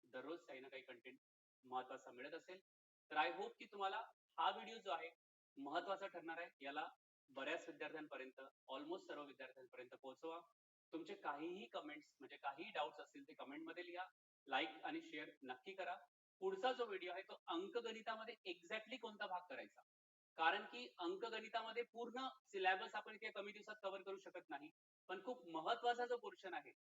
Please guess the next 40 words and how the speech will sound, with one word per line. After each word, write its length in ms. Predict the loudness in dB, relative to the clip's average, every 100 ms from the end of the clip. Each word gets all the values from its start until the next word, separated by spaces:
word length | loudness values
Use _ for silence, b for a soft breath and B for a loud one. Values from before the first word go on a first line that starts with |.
| _ -4
पंधरा 320 | -2 2 2 2
ते 80 | -2 -2
वीस 240 | -4 -4 -4
प्रश्न 280 | -6 -4 -6
त्याच्यामध्ये 400 | -4 -4 -2 0
आपण 200 | 0 -4
कव्हर 240 | -4 -4
करू 180 | -4 -6
शकतो, 260 | -8 -12 -8
तर 80 | -8 -8
तो 60 | -4
कोणता 380 | -2 -2 6 6
असणार 340 | 6 2 0
आहे, 160 | 2 -4 -8 _ _ -4
तो 40 |
व्हिडिओ 240 | -2 0 0
क्रमांक 360 | 0 0 0
तीन 240 | -2 -4 -6
मध्ये 200 | -8 -6
तुम्हाला 200 | -2 -2
मिळणार 300 | -2 -4 -6
आहे. 140 | -6
व्हिडिओ 220 | -10 -6 -4
क्रमांक 340 | -4 -4 -6 0
चार 200 | 2 2 2
इंग्रजी 340 | -4 -4 -4
आणि 120 | -4 -4
मराठीवर 420 | -4 -4 -8 -14
असणार 260 | -10 -8
आहे. 120 | -8 -10
व्हिडिओ 220 | -10 -10
क्रमांक 320 | -6 -6 -6 0
पाच 280 | 0 0 -10 _ _ _ 4
मानसशास्त्र 600 | 4 4 0 -6 -4 -4
व 60 |
जीके 280 | -4 -4 -6
जीएस 280 | -6 -10 -10
वर 80 | -10
असणार 260 | -8 -6
आहे. 160 | -4